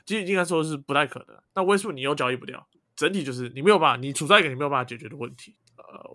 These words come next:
West-，Westbrook 过去为什么要被交易来，我就不想再多谈了。所以，对，就是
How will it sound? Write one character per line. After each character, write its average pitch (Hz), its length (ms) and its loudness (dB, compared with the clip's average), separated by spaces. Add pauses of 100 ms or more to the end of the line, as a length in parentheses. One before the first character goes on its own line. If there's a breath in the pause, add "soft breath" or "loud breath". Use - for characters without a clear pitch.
West-，Westbrook 214 560 6
过 196 160 4
去 180 100 0
为 180 140 4
什 147 80 -6
么 123 40 -6
要 127 80 -2
被 143 80 0
交 135 160 0
易 127 40 2
来， 117 100 -4
我 170 100 -10
就 135 120 -6
不 143 80 -10
想 127 120 -4
再 117 60 -6
多 117 220 -10
谈 - 200 -18
了。 - 80 -20
所 131 160 -12
以， 127 140 -14 (480 loud breath)
对， - 100 -12 (280)
就 156 100 -6
是 143 160 -12